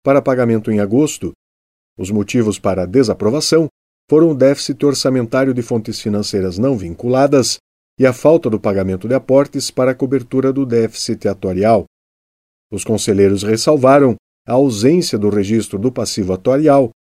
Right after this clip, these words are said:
nas contas de controle do sistema contábil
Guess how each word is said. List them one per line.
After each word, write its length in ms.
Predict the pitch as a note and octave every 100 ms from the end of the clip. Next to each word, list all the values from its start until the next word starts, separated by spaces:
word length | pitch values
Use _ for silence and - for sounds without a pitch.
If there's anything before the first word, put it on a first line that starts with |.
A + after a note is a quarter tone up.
| -
nas 220 | B2+ A#2+
contas 400 | - D#3 D3+ B2+
de 80 | C#3+
controle 580 | C#3+ C3 B2+ C#3 C3+ C3
do 160 | C#3+
sistema 400 | C#3 C#3+ - C#3
contábil 560 | C#3 D#3 B2+ A#2 A#2+